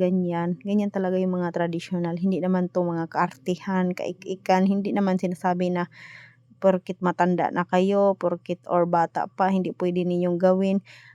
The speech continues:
Gawin talaga yan dahil nga is wedding ito, kasal ito, celebrating ba? Pagsiselebrate ba ng kasal at para maging, para maging enjoy din yung bride at saka yung groom, di ba?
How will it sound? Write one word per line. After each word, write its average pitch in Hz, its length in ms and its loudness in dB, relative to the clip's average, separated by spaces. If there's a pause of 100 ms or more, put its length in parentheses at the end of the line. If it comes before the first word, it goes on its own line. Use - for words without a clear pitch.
Gawin 240 400 6
talaga 233 320 6
yan 180 240 2
dahil 220 420 6
nga 202 140 2
is - 160 -4
wedding 247 400 6
ito, 262 320 0
kasal 247 320 -2
ito, 240 420 -2
celebrating 220 880 2
ba? 185 100 -2 (480)
Pagsiselebrate 208 960 0
ba 196 160 2
ng 196 160 -2
kasal 202 320 -4
at 185 160 -4
para 190 320 0
maging, 190 400 0 (400)
para 302 320 2
maging 285 420 10 (380)
enjoy 247 480 8
din 233 320 8
yung 233 180 6 (460)
bride 208 400 4
at 220 160 -4
saka 208 240 -4
yung 202 320 0
groom, 180 320 0
di 170 160 -2
ba? 175 160 0